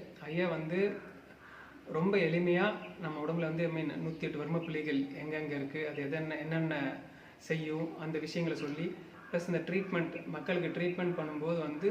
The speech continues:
ஆஹ், அதாவது நம்ம லைவா வந்து தியரியா மட்டும் கத்துக்கிறது இல்ல. ஐயா அந்த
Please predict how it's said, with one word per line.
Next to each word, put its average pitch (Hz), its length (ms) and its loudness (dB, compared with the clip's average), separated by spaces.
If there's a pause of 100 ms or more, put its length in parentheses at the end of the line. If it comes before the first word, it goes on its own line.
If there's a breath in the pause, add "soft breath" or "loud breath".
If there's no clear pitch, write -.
(200)
ஆஹ், 135 500 0 (580)
அதாவது 175 300 4
நம்ம 165 180 4
லைவா 180 400 6
வந்து 165 300 4 (640)
தியரியா 185 340 6
மட்டும் 175 220 4
கத்துக்கிறது 151 360 -2
இல்ல. 135 160 2 (500)
ஐயா 151 280 0
அந்த 165 200 2